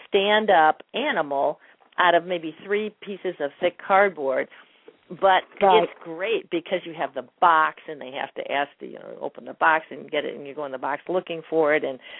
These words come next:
Speaker 1: they have to tell you
Speaker 2: Right.
Speaker 1: which animal and ask for a piece.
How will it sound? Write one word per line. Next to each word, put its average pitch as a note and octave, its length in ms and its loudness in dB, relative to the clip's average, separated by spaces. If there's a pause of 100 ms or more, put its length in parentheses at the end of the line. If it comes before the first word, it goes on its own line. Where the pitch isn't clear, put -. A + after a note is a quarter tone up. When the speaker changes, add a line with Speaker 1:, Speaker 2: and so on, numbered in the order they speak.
(280)
Speaker 1:
they E3+ 40 2
have E3 120 0
to E3 80 -12
tell - 180 2
you D#3+ 60 4
Speaker 2:
Right. C#3+ 80 -2 (120)
Speaker 1:
which - 160 -12
animal E3+ 800 4
and C#3 220 -4
ask C#3 260 -2 (120)
for - 120 -4
a - 40 -8
piece. F#3+ 440 -4